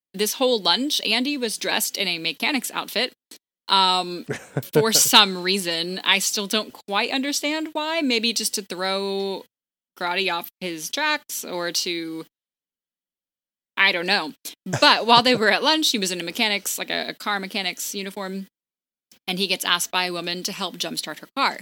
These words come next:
Speaker 1: He doesn't know the first thing about cars, to be clear.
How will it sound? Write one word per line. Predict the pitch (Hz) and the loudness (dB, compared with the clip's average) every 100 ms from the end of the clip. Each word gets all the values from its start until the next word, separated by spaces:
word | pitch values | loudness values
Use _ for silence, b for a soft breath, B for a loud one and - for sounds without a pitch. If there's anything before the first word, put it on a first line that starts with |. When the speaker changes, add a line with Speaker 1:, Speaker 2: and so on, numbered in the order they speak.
| - _ _ _ _ | -14 _ _ _ _
Speaker 1:
He | 240 | -4
doesn't | 202 139 | -4 -4
know | 170 | -8
the | 185 170 - | -10 -12 -2
first | 269 247 | 0 0
thing | 180 | -4
about | 165 170 | -8 -10
cars, | - 165 180 - | -6 -4 -2 0
to | - 320 | 2 2
be | 196 175 | 2 0
clear. | 175 160 180 | -2 -4 -6